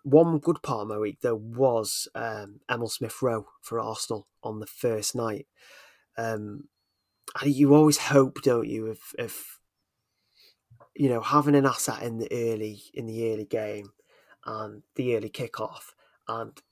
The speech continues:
them hauling, and then, and then you sort of look at that haul of it, 'cause obviously Smith Rowe got the thirteen points, didn't he? You look at that haul and think, "Right, I'm re-, I'm gonna have a really good week this week." But I looked at that haul and thought, if Salah goes mental,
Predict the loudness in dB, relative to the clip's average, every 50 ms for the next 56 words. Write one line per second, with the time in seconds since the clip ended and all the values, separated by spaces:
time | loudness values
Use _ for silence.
0 | _ -10 -4 0 0 0 0 0 2 2 4 4 6 4 4 4 4 2 0 _
1 | _ _ _ _ _ -12 -10 -6 -6 -6 -6 -6 -6 -6 -4 0 0 0 0 -2
2 | -4 -2 -2 0 0 -2 -2 -6 -8 -16 -20 -20 -20 _ _ _ _ _ -4 -2
3 | -2 0 -2 -2 -4 -4 -6 -6 -6 -4 -4 -2 -4 -4 -4 -6 -8 -6 -4 -4
4 | -4 -4 -4 -8 -10 -10 -12 -14 -16 _ -8 -8 -6 -6 -8 -8 -8 -8 -8 -8
5 | -6 -8 -10 -8 -6 -2 0 0 0 0 -4 -10 -14 -14 -12 -12 -12 -10 -10 -10
6 | -8 -8 -8 -8 -10 -12 -12 -10 -6 -2 -2 -2 -2 -4 -8 -8 -6 -6 -6 -6
7 | -6 -6 -8 -10 -10 -10 -12 _ _ _ _ _ _ _ _ _ _ _ _ -20
8 | -20 -20 _ _ -6 -6 -4 -4 -4 -4 0 6 6 6 6 6 2 -4 -4 -4
9 | -4 -4 -4 -4 -4 -2 0 2 2 2 0 -4 -8 -8 -6 -8 -8 -10 -10 -14
10 | -18 -20 -18 -16 -12 -8 -8 -8 -8 -10 -12 -6 -2 0 4 4 4 2 2 -4
11 | -6 -6 -4 -2 0 2 2 2 0 -4 -4 -6 -4 -4 -6 -10 _ _ -20 -20
12 | -20 -20 _ _ -12 -10 -6 -4 0 0 2 2 2 2 0 -2 -2 -2 -2 -2
13 | 0 0 0 -2 -4 -4 -2 -2 -4 -4 -6 -10